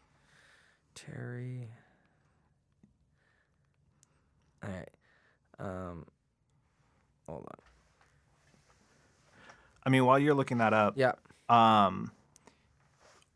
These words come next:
Speaker 2: w-, he was on the, the hacker, the Hacker News Forum, the O S Dev, the O S Dev, uh, forums as well.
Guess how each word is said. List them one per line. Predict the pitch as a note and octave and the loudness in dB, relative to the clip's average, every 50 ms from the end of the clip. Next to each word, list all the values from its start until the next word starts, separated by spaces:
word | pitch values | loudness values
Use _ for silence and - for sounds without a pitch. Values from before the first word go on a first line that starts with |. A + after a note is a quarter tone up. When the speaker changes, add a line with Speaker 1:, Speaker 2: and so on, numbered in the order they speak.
| _ _ - | _ _ -12
Speaker 2:
w-, | A2 A2 A2+ A#2+ A#2+ - _ _ _ _ | -10 -8 -8 -8 -10 -12 _ _ _ _
he | - - - - - - - - C#3+ C#3+ | -20 -20 -20 -20 -18 -14 -8 -4 -2 0
was | C#3 C#3+ D3 B2+ C3+ | 2 2 2 4 4
on | C#3 C#3 C3+ C3 B2 | 4 4 4 4 4
the, | B2 A#2+ A#2 A2+ A2 G2+ | 4 4 4 2 2 0
the | G#2 A2+ | 0 -2
hacker, | G#2+ - - B2+ B2 A#2+ - - C3+ C3 B2 B2 A#2+ A#2 A2+ A2 - - _ | -2 0 0 2 2 2 2 2 2 4 4 4 2 2 0 -4 -6 -10 _
the | - G#2+ | -8 -6
Hacker | G2+ - - B2 A#2 - C3+ | -6 -6 -6 -8 -6 -4 -4
News | A2 G#2+ A2 A2 A2+ A#2 A2+ | -2 -2 -2 -2 -2 -4 -6
Forum, | - - A#2+ A#2 A#2 A#2 A#2 A2+ A2+ A2+ A2 G#2 | -6 -4 0 0 2 2 2 2 2 0 -2 -4
the | G2+ G#2+ G#2 G#2 G2+ G2+ G2+ - | -4 -2 -2 -2 -2 -2 -4 -6
O | - G#2+ A2+ A2+ | -4 -2 0 2
S | A2+ A2 G#2 G#2 - - | 2 2 0 -2 -6 -6
Dev, | - A2 G#2 G2+ G#2 F#2+ - - - _ _ - | -6 -6 -4 -6 -8 -10 -12 -18 -20 _ _ -10
the | A2 G#2+ G#2+ | -6 -4 -2
O | A2 A2 A2 | -2 -2 -2
S | G#2+ G#2 G2 - | -4 -4 -6 -8
Dev, | - G2+ F#2+ G2 F#2+ G2 - - - - _ _ - - | -10 -10 -10 -10 -12 -14 -18 -20 -20 -20 _ _ -14 -10
uh, | A2+ G#2 F#2+ - - - - _ _ - _ _ _ - - _ _ _ | -8 -8 -8 -10 -14 -18 -20 _ _ -20 _ _ _ -18 -18 _ _ _
forums | - - - A2+ G#2+ G#2 G2+ G#2+ G#2 G#2 | -14 -8 -4 -2 0 0 0 -2 -4 -6
as | G2+ F#2+ - | -8 -8 -4
well. | G#2+ G#2 G2+ F#2+ F#2 F#2 | -4 -4 -2 -4 -6 -8